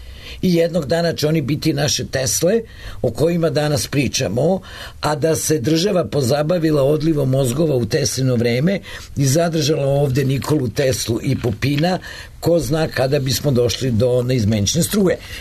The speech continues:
Prema tome, nemojmo preterivati u vraćanju. Samo napravimo pristojno društvo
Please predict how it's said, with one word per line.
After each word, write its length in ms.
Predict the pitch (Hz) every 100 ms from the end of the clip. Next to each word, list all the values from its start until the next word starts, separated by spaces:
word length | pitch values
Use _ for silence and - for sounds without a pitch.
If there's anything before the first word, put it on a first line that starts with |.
| -
Prema 220 | 147 156
tome, 360 | - 170 185 208
nemojmo 440 | 160 175 190 208
preterivati 1000 | 196 190 - 196 190 202 214 - 208 190 - - - - - - - - - - -
u 200 | 202 196
vraćanju. 600 | 190 185 170 - 92 -
Samo 360 | - - 220 247
napravimo 520 | 226 214 226 233 208
pristojno 500 | 165 180 175 220 190
društvo 580 | 139 156 180 - 190